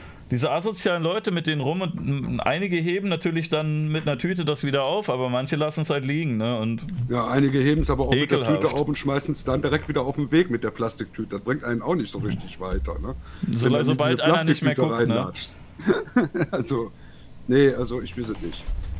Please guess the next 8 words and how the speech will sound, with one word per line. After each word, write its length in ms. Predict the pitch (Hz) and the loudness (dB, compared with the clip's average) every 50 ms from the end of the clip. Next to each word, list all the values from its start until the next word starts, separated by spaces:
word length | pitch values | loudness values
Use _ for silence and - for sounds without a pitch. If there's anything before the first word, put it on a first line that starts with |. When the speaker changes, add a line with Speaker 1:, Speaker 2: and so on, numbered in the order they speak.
| - - - - - - - - - - - - - - - - - | -8 -8 -8 -8 -10 -10 -10 -10 -10 -8 -8 -8 -8 -8 -8 -8 -6
Speaker 2:
Da 120 | - 107 104 | -6 -4 -2
sind 160 | 113 123 117 | -2 0 0
mir 60 | 113 | 0
meine 200 | 110 113 107 110 | 2 2 0 0
Cats 340 | - - 127 117 113 - - | 0 0 0 -2 -2 -2 -4
doch 140 | - 113 - - | -4 -4 -4 -4
irgendwie 300 | 107 107 101 98 - 90 82 - | -4 -4 -4 -6 -6 -8 -6 -6
lieber. 160 | 90 87 85 | -6 -4 -6